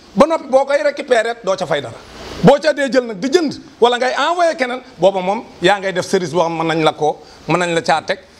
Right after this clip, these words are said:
ay, ay frais yoo xam war nga koo fay. Beneen bi nag mooy ñu ni dafa am numéro yoo xam ni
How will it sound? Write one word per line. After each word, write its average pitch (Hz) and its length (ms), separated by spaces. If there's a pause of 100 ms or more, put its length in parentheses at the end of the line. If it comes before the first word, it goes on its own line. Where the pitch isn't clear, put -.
(100)
ay, 180 220
ay 170 120
frais 165 240
yoo 156 100
xam 143 160
war 139 100
nga 127 100
koo 131 160
fay. 123 140 (880)
Beneen 277 300
bi 262 80
nag 247 140
mooy 180 240 (1120)
ñu 233 120
ni 196 220
dafa 202 180
am 233 120
numéro 233 260
yoo 202 160
xam 165 180
ni 127 80